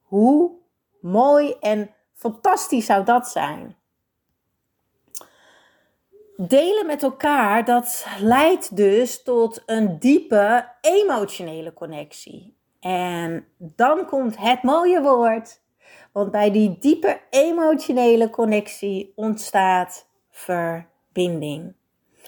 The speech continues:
Verbinding betekent ook dat er ruimte is om te delen. Het is een plek eigenlijk. Ehm, hoe kan ik dat uitleggen?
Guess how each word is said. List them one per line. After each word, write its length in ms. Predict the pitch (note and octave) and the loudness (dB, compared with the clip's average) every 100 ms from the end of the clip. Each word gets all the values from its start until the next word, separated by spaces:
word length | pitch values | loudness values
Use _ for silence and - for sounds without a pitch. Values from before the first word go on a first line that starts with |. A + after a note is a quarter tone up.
| - - _ | -20 -20 _
Verbinding 880 | - B3 B3+ G#4 G#4 A#3 G#3+ A#3+ B3+ | -2 2 4 4 4 0 -2 -2 -2
betekent 560 | C4+ D4 D4 C#4 - - | 0 0 0 -2 -4 -2
ook 580 | - F#4 A#3 A3 B3 - | 2 4 4 4 2 -4
dat 140 | C4+ | -2
er 180 | D4+ C4+ | 0 2
ruimte 480 | C#4+ E4+ G#4 - - | 4 4 2 0 -2
is 240 | G#3+ - | -4 -4
om 160 | G3 F3+ | -10 -10
te 160 | F3 | -10
delen. 420 | F3 E3 E3 E3+ | -8 -6 -6 -6
Het 200 | F#3 A3 | -2 -2
is 160 | A3+ A3+ | -2 2
een 240 | A#3 G#3+ _ _ - | 2 2 _ _ 0
plek 340 | C4+ D4+ D4+ - | 2 2 0 0
eigenlijk. 720 | C4 B3 G#3 - F#3 F3+ - _ - _ _ | 2 2 0 0 -2 -4 -8 _ -20 _ _
Ehm, 1000 | - G3 F#3+ F#3 F#3 F#3 F3+ F3+ F3+ F3 F#3+ | -8 -4 -2 0 2 2 2 -2 -6 -6 -6
hoe 140 | G3 | -4
kan 120 | G3 | -4
ik 80 | G3 | -2
dat 200 | F#3 - | -6 -6
uitleggen? 840 | E3+ F3 G#3+ E3+ E3+ E3 E3 - | -8 -8 -6 -8 -4 -4 -4 -8